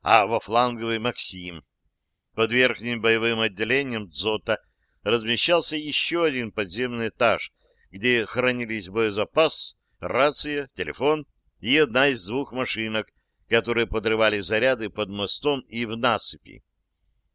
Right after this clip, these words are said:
«Дзот» окружали два кольцевых окопа, один в пятнадцать метров,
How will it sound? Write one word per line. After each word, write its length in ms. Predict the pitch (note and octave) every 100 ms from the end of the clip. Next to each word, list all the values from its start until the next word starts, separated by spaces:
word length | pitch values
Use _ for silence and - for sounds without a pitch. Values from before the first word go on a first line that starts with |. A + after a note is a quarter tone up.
| _
«Дзот» 500 | D#2+ D2 B2+ D3+ -
окружали 600 | D3+ C#3 B2+ D3 C#3+ D3+ - _ _
два 300 | E2 G2 A#2+
кольцевых 560 | - G#2 - G2+ F#2+ -
окопа, 480 | D#2+ G2+ G2+ C3 - _ _ _ _ _
один 400 | A2 A#2+ C#3+ A#2+
в 60 | -
пятнадцать 560 | G#2+ - G2+ G2 A2
метров, 440 | A2 B2 C3+ C3+